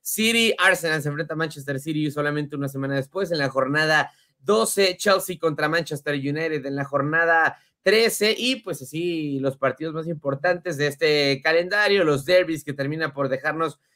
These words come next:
esta primera, esta primera vuelta dentro de la Premier League, ya lo sabe, el, eh, más próximo es en la jornada tres, solamente tenem-, tendremos que esperar dos semanas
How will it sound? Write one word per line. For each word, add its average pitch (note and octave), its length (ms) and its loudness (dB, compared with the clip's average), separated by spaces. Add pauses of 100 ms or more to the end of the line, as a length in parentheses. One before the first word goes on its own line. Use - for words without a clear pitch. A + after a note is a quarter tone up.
(120)
esta D#3 340 2
primera, D3 840 2 (200)
esta C#3+ 320 -2
primera D3+ 360 -2
vuelta D3 340 -2
dentro D3+ 340 -4
de C#3+ 100 -6
la D3 160 -4
Premier F3 360 4
League, G3+ 360 2
ya C#3 160 2
lo C#3 80 2
sabe, G3 420 2 (280)
el, D3+ 200 4
eh, D#3 140 6
más E3 220 2
próximo F3+ 540 0
es D#3 160 -2
en D3 80 -6
la D3 120 0
jornada D3 420 0
tres, G#3+ 160 -4
solamente D#3 400 -8
tenem-, C#3 360 -4
tendremos D3 420 -2
que C#3+ 60 -14
esperar D3 340 0
dos C#3+ 140 -6
semanas D#3+ 540 0